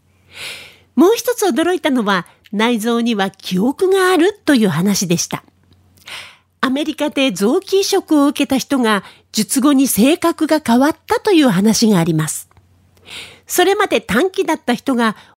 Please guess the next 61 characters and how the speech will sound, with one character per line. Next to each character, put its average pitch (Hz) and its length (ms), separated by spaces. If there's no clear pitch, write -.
穏 247 240
や 320 140
か 285 140
な 247 140
性 269 240
格 277 260
だ 269 100
っ 285 140
た 220 180
元 269 260
々 403 300
の 370 120
内 247 280
臓 311 220
の 294 120
持 262 180
ち 339 160
主 302 280
に 190 180
と 160 120
て 349 160
も 415 140
よ 330 200
く 415 140
似 294 140
た 339 120
よ 403 140
う 370 40
な 285 120
パ 254 200
ー 269 40
ソ 277 120
ナ 277 140
リ 277 140
テ 214 80
ィ 185 40
に 156 200
変 208 120
わ 269 120
っ 320 140
た 392 120
と 330 140
い 196 120
う 165 60
本 233 300
当 330 260
の 339 180
エ - 60
ピ - 100
ソ 208 200
ー - 20
ド 175 120
が 240 140
あ 330 60
る 269 100
そ 254 160
う 233 40
な 196 140
ん 180 40
で 165 120
す。 - 220